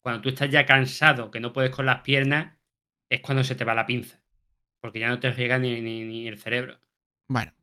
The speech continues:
Speaker 2: vamos
Speaker 1: Luego,
Speaker 2: con
Speaker 1: sinceramente, es que es-, ese jugador tenía que haber sido cambiado bastante. Bueno.
Speaker 2: Vamos con la rueda de prensa entonces, Fran. ¿Qué es lo que toca? Ánimo,
Speaker 1: Ay,
Speaker 2: chicos.
Speaker 1: Dios mío, voy a tener que escuchar otra vez a los chupaculos y estas cosas.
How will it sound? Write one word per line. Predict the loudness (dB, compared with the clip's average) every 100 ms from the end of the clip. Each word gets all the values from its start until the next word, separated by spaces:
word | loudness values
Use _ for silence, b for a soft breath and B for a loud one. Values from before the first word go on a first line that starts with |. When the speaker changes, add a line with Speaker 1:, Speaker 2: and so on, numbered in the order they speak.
| -2
Speaker 2:
vamos | 0 2 2
Speaker 1:
Luego, | 2
Speaker 2:
con | 0
Speaker 1:
sinceramente, | 2 0 0 -2
es |
que | 0 0 0 -2
es-, | -4 -12
ese | -12 -6
jugador | 2 4 4
tenía | 2
que | 2
haber | 0
sido | -2 -4 0
cambiado | 0 0 0
bastante. | -2 -2 -8 -14 _ _ _ _ _ _ _ _ _ _
Bueno. | 4
Speaker 2:
Vamos | 6 8
con | 6
la | 6
rueda | 4 4 2
de | 0
prensa | -2 -4 -6
entonces, | -8 -14 -12 -12
Fran. | -6 -6 -6 _ _ _ _ _ _ _ _ _ _ _ _ -8
¿Qué | -4
es |
lo | -4
que | -6
toca? | -10 -20 _ _ _ _ _ _ _ _ _ _ _ -4
Ánimo, | 0 6
Speaker 1:
Ay, | 10
Speaker 2:
chicos. | 10
Speaker 1:
Dios | 10
mío, | 8 6
voy | 6
a |
tener | 6 6
que |
escuchar | 6 2 2 4
otra | 8 10
vez | 10 12 12 10 8 2
a | 2
los | 0 -2
chupaculos | 0 0 4 6 8
y | 6
estas | 2 -4
cosas. | -2 0